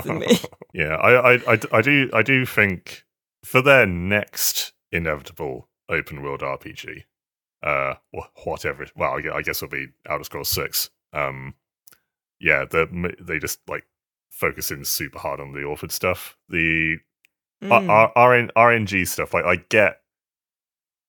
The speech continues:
Speaker 2: I get, I get that you kind of have to use it if you wanna make, like, as many massive planets as this, but the alternative is that, you know, you don't have to make loads of massive empty spaces.
Speaker 1: Yeah.
Speaker 2: Um, and, like, even, even going back to,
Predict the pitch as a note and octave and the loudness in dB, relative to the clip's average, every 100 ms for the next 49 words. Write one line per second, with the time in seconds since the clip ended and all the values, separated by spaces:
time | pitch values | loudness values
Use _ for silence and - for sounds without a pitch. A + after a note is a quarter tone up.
0 | _ _ _ _ _ _ _ _ _ _ | _ _ _ _ _ _ _ _ _ _
1 | - G#2+ D3+ C#3 - A2 C3+ C#3+ B2+ G#2 | -2 2 2 2 0 2 2 2 0 -2
2 | - F2 - F#2+ F2 F#2 - E2+ D#2+ D#2+ | 2 0 2 -4 -2 -4 -4 -4 -4 -4
3 | D#2+ - - C#3 _ - D#2+ D2 - D#2 | -6 -10 -18 -20 _ -6 -6 -4 -4 -4
4 | E2 D2 D2 D2+ C#2+ - - D2 D2 D2 | -4 -8 -10 -10 -10 -10 -8 -8 -6 -8
5 | E2 E2+ F#2+ - - E2 D#2 E2+ E2 F#2+ | -8 -4 -2 -4 -4 -8 -4 -4 -2 -4
6 | F2 E2 D2+ C#2 E2 E2 _ - D#2+ D2+ | -4 -8 -10 -12 -12 -12 _ -14 -12 -12
7 | - F2 G2 A#2 - A2 G#2+ - G#2 F#2 | -14 -10 -8 -8 -6 -6 -6 -8 -8 -4
8 | A2+ G2+ - - _ D#2+ D#2+ F#2+ F#2 F2+ | -4 -6 -12 -16 _ -6 -4 -4 -8 -12
9 | F2 F#2 - F#2 F#2+ F#2+ - F#2+ - G#2 | -8 -8 -8 -10 -8 -10 -10 -12 -6 -4
10 | E4 F4 - F#4+ F4+ E4 A#3 E3 F3+ G#3+ | -2 -2 0 -2 -2 -6 -6 -6 -10 -16
11 | _ _ _ - F#2 F#2+ F#2+ G2 G#2 F#2+ | _ _ _ 0 2 2 0 -4 -4 -2
12 | G2+ G2+ A#2+ A#2+ A2+ A#2+ A#2+ C3 B2 A2 | 0 2 0 -2 -4 -2 0 0 0 2
13 | G2+ - - F#2 F2 E2+ E2 E2 D#2+ | 0 0 -2 2 2 4 4 2 0